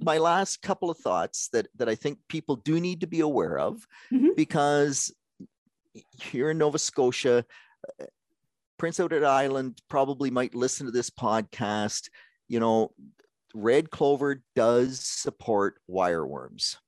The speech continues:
Speaker 1: If you have a wireworm problem, by the way, so does your oat pea cover crop. It supports
Speaker 2: Yep.
Speaker 1: wireworms as well. Like, this is, it's not that red clover is worse, but if you're a potato grower, uh, as much as you want the soil health and the nitrogen out of the red clover,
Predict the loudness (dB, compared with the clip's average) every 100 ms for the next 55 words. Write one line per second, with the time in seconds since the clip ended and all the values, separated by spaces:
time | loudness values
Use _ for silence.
0 | -8 -8 -6 -2 0 2 0 0 2 2
1 | 2 2 -2 -2 -6 -2 0 0 -2 -6
2 | -8 -8 0 4 4 2 _ 0 4 4
3 | 4 0 -2 2 2 0 -6 -8 -8 -12
4 | -16 -4 -2 -2 -4 0 0 0 -10 _
5 | 0 0 0 -4 0 0 2 2 2 0
6 | -4 -8 -2 0 0 0 -4 -4 -10 -8
7 | -6 0 0 0 0 2 0 0 -4 -2
8 | -4 -4 0 0 0 -4 -8 _ _ _
9 | 0 0 0 -2 -2 -4 0 0 2 0
10 | 0 0 0 0 -4 -10 _ _ _ -8
11 | -4 -2 -2 -2 -2 0 0 0 -4 -2
12 | 0 0 -2 -6 -8 -6 0 2 2 0
13 | 0 0 0 -4 -8 -6 -2 -2 -2 -6
14 | -8 -4 -2 -2 0 0 0 -2 -4 -2
15 | -4